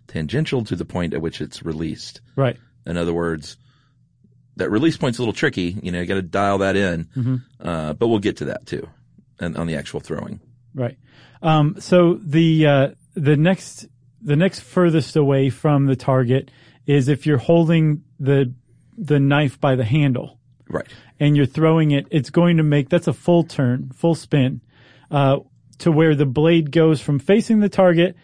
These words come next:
Speaker 2: facing away from the target, and back to facing the target in time to stick into that target.
Speaker 1: And not embarrassingly bounce off because it hit the blade or the, uh,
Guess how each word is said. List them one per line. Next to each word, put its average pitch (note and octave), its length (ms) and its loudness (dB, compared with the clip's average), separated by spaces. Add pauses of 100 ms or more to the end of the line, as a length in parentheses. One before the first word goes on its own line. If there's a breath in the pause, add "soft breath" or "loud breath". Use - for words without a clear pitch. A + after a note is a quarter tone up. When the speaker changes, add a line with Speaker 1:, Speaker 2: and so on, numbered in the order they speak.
(320 soft breath)
Speaker 2:
facing D#3+ 320 2
away F3 260 4
from F3+ 140 0
the D3+ 80 0
target, D3+ 320 0
and C3+ 160 0
back F3 260 2
to D#3 100 -4
facing D3+ 380 0
the C3 80 -2
target C#3 320 0
in C#3 140 0
time D3 220 0
to B2+ 100 0
stick - 580 -6 (400 soft breath)
into D3 240 2
that B2 220 0
target. A#2+ 420 -8 (340)
Speaker 1:
And G2 140 -2
not F2+ 240 -4
embarrassingly F2+ 760 -2
bounce E2+ 380 -8
off D#2+ 300 -6
because - 240 -14
it D#2+ 100 -8
hit - 160 -10
the D2+ 60 -10
blade D#2+ 440 -10
or D#2+ 200 -4
the, D2+ 220 -8
uh, C#2+ 140 -8